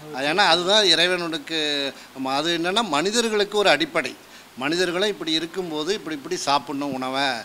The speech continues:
Speaker 2: இப்படி லைட்டா உணவு சாப்பிடணும், இந்த நேரத்துல வந்து சாப்பிடணும் அப்படிங்கிறத உணர்த்துவதற்காகவும், இந்த நைவேத்தியத்தை படைச்சு, பழங்கள் வச்சு படைச்சு பூஜை பண்றது.
Speaker 1: அப்படிங்களா? சரி. இப்போ வந்து நம்ம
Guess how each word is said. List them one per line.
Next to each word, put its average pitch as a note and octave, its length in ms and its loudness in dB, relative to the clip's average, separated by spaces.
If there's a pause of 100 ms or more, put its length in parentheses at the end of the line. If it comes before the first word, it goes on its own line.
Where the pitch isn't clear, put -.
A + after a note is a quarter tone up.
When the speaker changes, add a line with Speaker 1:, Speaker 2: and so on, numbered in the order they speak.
(280)
Speaker 2:
இப்படி C#3+ 340 -4
லைட்டா C#3 340 0
உணவு C#3+ 320 0
சாப்பிடணும், B2 500 -4
இந்த C#3 220 -6
நேரத்துல C#3+ 380 -6
வந்து C3 300 -8
சாப்பிடணும் A#2+ 680 -10 (420)
அப்படிங்கிறத D#3 520 -2
உணர்த்துவதற்காகவும், C#3 1160 -4 (380)
இந்த C#3+ 200 -4
நைவேத்தியத்தை F3+ 580 -2 (100)
படைச்சு, B2+ 280 -8 (120)
பழங்கள் E3+ 360 0
வச்சு C#3+ 300 -6
படைச்சு A#2+ 380 -10
பூஜை C#3+ 220 -6
பண்றது. G#2+ 400 -14 (840)
Speaker 1:
அப்படிங்களா? C#3 360 -18 (100)
சரி. C3 120 -16 (540)
இப்போ B3+ 180 -14
வந்து G3 300 -10
நம்ம F3+ 200 -12